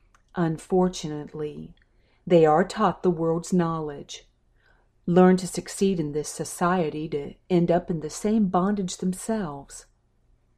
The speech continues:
It's all a part of Satan's plan to assimilate man into his culture,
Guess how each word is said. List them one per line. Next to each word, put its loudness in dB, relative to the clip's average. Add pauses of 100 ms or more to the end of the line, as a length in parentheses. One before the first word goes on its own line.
(420)
It's 0
all 4
a 0
part -4
of -14
Satan's -8
plan -8
to -4
assimilate -2
man -6
into -8
his -4
culture, -2